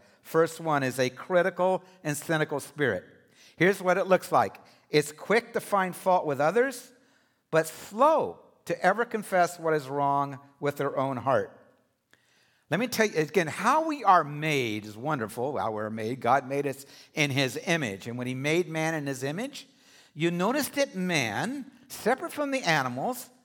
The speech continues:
is a worshiper. He's made to worship someone greater than himself. He knows this.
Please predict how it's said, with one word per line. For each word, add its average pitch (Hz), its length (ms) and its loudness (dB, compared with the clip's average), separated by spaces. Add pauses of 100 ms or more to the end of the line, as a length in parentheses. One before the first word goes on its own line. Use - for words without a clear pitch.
(160)
is 175 160 0
a 202 60 4
worshiper. 170 760 0 (260)
He's 233 340 0
made 285 280 0
to 226 80 2
worship 208 420 0
someone 226 560 0
greater 156 320 4
than 135 140 -2
himself. 127 400 0
He 233 120 -4
knows 254 420 0
this. 143 300 2